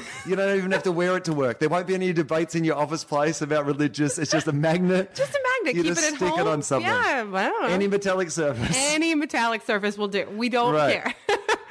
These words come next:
Speaker 1: So, um, uh, so what was, uh, uh, the, uh, the thing I was saying is comedy. If you really summed up what we should be doing,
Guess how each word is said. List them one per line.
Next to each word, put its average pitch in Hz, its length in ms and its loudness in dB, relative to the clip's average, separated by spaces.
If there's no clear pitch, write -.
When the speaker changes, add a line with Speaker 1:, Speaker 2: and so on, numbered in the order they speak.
Speaker 1:
So, 156 420 2
um, 139 640 0
uh, 135 540 2
so 151 200 2
what 143 120 4
was, 135 140 0
uh, 123 180 4
uh, 123 120 2
the, 127 360 2
uh, 135 120 4
the 135 140 0
thing 165 160 2
I 156 40 6
was 147 100 2
saying 143 240 2
is 120 140 -2
comedy. 123 520 -2
If 135 200 -4
you 151 140 -2
really 170 260 4
summed 143 340 0
up 120 140 4
what 123 180 4
we 117 180 2
should 107 240 -2
be 98 120 -6
doing, 92 320 -8